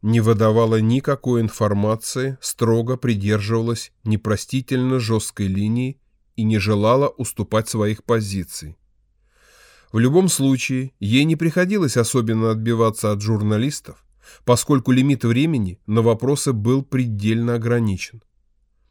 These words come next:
«Кану-сан, Кану-сан, что бы вы хотели передать своим поклонникам?»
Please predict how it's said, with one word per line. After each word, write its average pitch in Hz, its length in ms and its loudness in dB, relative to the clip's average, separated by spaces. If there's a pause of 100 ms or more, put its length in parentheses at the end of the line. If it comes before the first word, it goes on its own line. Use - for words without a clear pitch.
(320)
«Кану-сан, 127 640 -4
Кану-сан, 143 720 0 (460)
что - 300 -4
бы 170 100 -4
вы 185 80 -2
хотели 185 380 0
передать 170 500 -2
своим 180 280 -4
поклонникам?» 151 840 -4